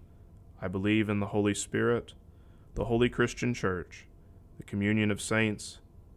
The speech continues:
the forgiveness of sins, the resurrection of the body, and the life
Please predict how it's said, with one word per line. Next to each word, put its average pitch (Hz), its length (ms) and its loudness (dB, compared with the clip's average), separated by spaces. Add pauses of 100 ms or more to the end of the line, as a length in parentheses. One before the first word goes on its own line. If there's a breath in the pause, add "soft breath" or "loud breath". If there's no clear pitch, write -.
the - 80 -18
forgiveness 110 520 -2
of 98 120 -6
sins, 107 640 -2 (460 loud breath)
the - 80 -12
resurrection 104 680 0
of 95 120 -2
the 92 60 -8
body, 98 560 0 (400)
and - 100 -8
the 90 60 -4
life 101 480 -2